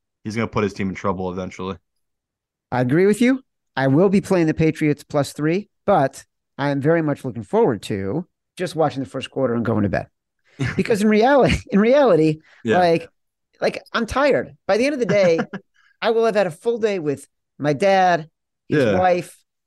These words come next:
Speaker 2: my kids,
Speaker 1: <laughs>
Speaker 2: my son home from college, my seven-year-old niece, my stepbrother's gonna be in town. I love them all, but it's gonna be a lot. We will have been together for thirty-six hours by the time this game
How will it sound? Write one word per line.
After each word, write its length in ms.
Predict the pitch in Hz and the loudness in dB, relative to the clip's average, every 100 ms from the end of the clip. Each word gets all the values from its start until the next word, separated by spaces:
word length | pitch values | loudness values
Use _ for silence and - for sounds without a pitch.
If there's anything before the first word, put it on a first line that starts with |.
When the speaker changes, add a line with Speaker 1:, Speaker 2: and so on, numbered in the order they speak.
| _ | _
Speaker 2:
my 180 | 135 135 | -4 -4
kids, 640 | - 214 202 190 165 165 | 0 2 4 2 0 -2
Speaker 1:
<laughs> 60 | - | -4
Speaker 2:
my 140 | 131 | -2
son 260 | 135 - 202 | -2 0 0
home 140 | 190 | 0
from 160 | 165 170 | -2 -6
college, 640 | 160 165 165 165 160 143 - _ _ - | 0 2 4 4 2 -2 -16 _ _ -6
my 240 | 143 143 | -2 -2
seven-year-old 680 | - 202 180 190 170 165 147 | -2 -2 -2 0 2 2 2
niece, 540 | 160 165 160 - - _ _ - | 0 -2 -4 -8 -12 _ _ -4
my 160 | 151 | -2
stepbrother's 540 | 147 - 190 190 180 165 | -2 -2 -2 0 0 0
gonna 160 | 180 | -4
be 160 | 156 165 | -4 -4
in 80 | 156 | -4
town. 580 | 165 170 165 160 156 151 _ _ _ _ - | -4 -2 -2 -4 -6 -10 _ _ _ _ -8
I 140 | 170 | 0
love 260 | 170 185 202 | 2 2 2
them 180 | 170 156 | 2 2
all, 480 | 175 151 110 131 - _ _ _ _ _ - | 2 2 0 -4 -8 _ _ _ _ _ -6
but 120 | 196 | -4
it's 120 | - | -4
gonna 80 | 208 | -2
be 80 | 170 | 0
a 60 | |
lot. 360 | 165 214 147 - | 2 0 -2 -4
We 140 | 170 | -2
will 160 | 233 208 | 0 0
have 80 | 175 | -2
been 100 | 175 | -4
together 320 | 165 175 170 | -2 -2 -2
for 180 | - 151 | -4 -6
thirty-six 520 | - 175 160 151 151 | -4 -6 -6 -8 -4
hours 320 | 175 214 123 | 0 0 -2
by 160 | 135 131 | -2 -4
the 60 | |
time 280 | - 147 139 | -4 -6 -4
this 160 | 131 123 | -4 -4
game 380 | 135 120 107 | -4 -4 -8